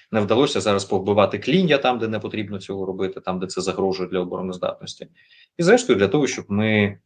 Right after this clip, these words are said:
дійсно перемогли в російсько-українській війні, залишившись, е, демократією, яка піде на вибори, і де український виборець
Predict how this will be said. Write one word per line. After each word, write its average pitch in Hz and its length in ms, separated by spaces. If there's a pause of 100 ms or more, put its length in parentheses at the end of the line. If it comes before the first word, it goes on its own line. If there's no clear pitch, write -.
(360)
дійсно 113 560
перемогли 107 540
в - 20
російсько-українській 101 800
війні, 107 380
залишившись, 101 840
е, 95 340 (160)
демократією, 104 720
яка 95 260
піде 98 300
на 90 120
вибори, 135 420
і 95 40
де 95 120
український 95 680
виборець 131 460